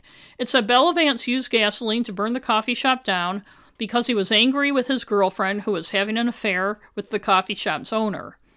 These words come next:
In July two thousand ten, Bellavance was indicted on two charges of arson, one related to destruction of property, the other endangering a life.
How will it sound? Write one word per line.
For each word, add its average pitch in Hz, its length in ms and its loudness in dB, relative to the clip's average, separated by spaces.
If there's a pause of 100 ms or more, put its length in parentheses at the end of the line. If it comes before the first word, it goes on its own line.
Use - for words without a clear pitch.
In 226 100 2
July 277 420 4
two 277 180 -4
thousand 185 380 -2
ten, 185 400 -6 (140)
Bellavance 254 480 0
was 247 140 -2
indicted 196 520 2
on 180 160 -2
two 226 180 -6
charges 180 440 -4
of - 100 -12
arson, 208 540 -2 (360)
one 247 180 4
related 247 420 6
to 196 100 -4
destruction 180 540 -4
of 139 80 -10
property, 170 640 -2 (300)
the 220 120 2
other 226 380 2 (200)
endangering 202 560 0
a 180 60 -4
life. 185 480 -2